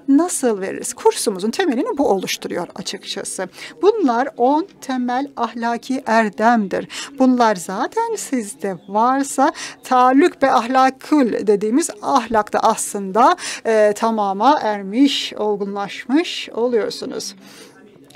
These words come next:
Peki bizim bu saydığımız erdemlere neden ihtiyacımız var? Çünkü bu ahlaki erdemler bize yardımcı olacak ve bu yardımla, bu destekle biz belirli kötülüklerin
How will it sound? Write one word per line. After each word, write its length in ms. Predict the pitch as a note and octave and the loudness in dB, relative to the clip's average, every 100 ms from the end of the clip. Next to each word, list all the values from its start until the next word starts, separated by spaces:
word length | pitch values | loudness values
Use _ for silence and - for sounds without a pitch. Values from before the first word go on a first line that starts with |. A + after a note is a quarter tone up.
| - - | -20 -4
Peki 380 | G4+ G#4 E4+ A#3 - - | -2 0 0 -2 -2 2
bizim 440 | F#4 - C#4+ G#3+ | 2 4 4 4
bu 60 | - | 0
saydığımız 720 | - B3+ B3 A#3 B3 A#3+ - | 0 2 2 2 0 -2 -2
erdemlere 560 | A#3 A#3+ C4 C4 B3+ G3+ | 0 2 2 2 2 -2
neden 360 | A#3 A#3+ G#4 D#4+ | -4 -2 0 0
ihtiyacımız 680 | G#3 A#3 G3+ F#3 F#3+ F3 | -2 -2 -2 -2 -8 -8
var? 140 | F#3 A#3 | -6 -6
Çünkü 400 | - G4+ G#4 C4+ | -6 -6 -4 -2
bu 100 | F#4 | 0
ahlaki 600 | - A#3+ - B3+ B3+ B3+ - | 0 -2 -4 -6 -4 -4 0
erdemler 640 | A#3 D#4 B3 G3+ G3+ C4+ | 0 2 0 -2 -2 -4
bize 160 | B3+ D4 | -4 -4
yardımcı 600 | C4 B3+ C4 C#4 C#4 F4 | 0 2 2 4 4 4
olacak 480 | B3 F#3 F3 B3 C4+ | 0 0 0 -2 0
ve 140 | B3 | 0
bu 100 | D#4 | 0
yardımla, 1000 | F4 C#4 G#3+ G3 E3 F#3+ F#3 F3+ G3 F4+ - - - - - | 0 0 0 -4 -6 -8 -6 0 2 2 -2 -18 -18 -6 0
bu 100 | A4+ | 2
destekle 580 | C#4+ - A3 A3+ G#3 | 2 0 0 0 0
biz 300 | A3 D4 F4+ - - C#4+ | 4 4 4 -2 -16 -6
belirli 540 | C#4 C4+ C#4 C4+ C4 D4+ | -2 0 0 0 0 -2
kötülüklerin 1200 | - B3+ B3+ B3+ - - B3 A#3 A#3+ C4+ B3 | -2 -2 -2 -2 -6 0 2 4 6 8 8